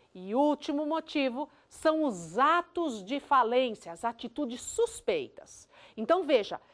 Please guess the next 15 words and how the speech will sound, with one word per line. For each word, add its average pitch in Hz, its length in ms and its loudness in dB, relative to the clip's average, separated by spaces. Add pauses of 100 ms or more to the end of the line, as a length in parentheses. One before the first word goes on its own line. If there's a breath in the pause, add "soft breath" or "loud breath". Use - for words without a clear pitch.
(120 soft breath)
se - 300 -2
tiver 262 500 2
uma 330 800 4
dessas 320 480 2
hipóteses, 269 680 2
noventa 285 400 -2
e 359 40 0
quatro, 311 480 2 (420 soft breath)
eu 202 280 4 (200)
posso 220 560 4
pedir 170 400 -8
a 160 60 -2
falência. 143 640 -8 (440)
Só 349 280 4
isso? 349 440 2